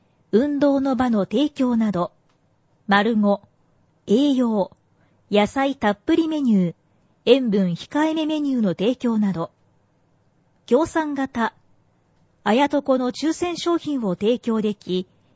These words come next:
認定基準を満たすところ。例、商品、店舗などで受けられるサービス券、食事券など。募集期間、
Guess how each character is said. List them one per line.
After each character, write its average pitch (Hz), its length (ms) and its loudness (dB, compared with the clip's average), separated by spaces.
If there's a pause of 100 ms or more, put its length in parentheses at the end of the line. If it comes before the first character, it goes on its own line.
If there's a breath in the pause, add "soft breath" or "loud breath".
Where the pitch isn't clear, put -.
(140)
認 285 240 0
定 320 240 2
基 320 160 0
準 262 260 0
を 190 300 2
満 185 140 -2
た 240 120 0
す 233 180 -6
と 185 140 -6
こ 175 160 -8
ろ。 170 220 -6 (840)
例、 196 360 -2 (640)
商 262 340 0
品、 175 480 -4 (380)
店 311 260 0
舗 254 180 -2
な 233 120 0
ど 208 140 0
で 190 180 -2
受 208 220 -6
け - 20 -2
ら 196 80 0
れ 190 160 -2
る 196 320 -4
サ 240 240 -2
ー 302 60 -2
ビ 294 100 -4
ス - 120 -20
券、 175 360 -4 (380)
食 240 360 -2
事 311 140 -4
券 226 300 0
な 175 100 -2
ど。 160 220 -6 (1080)
募 214 140 2
集 339 280 0
期 - 160 -10
間、 185 340 -2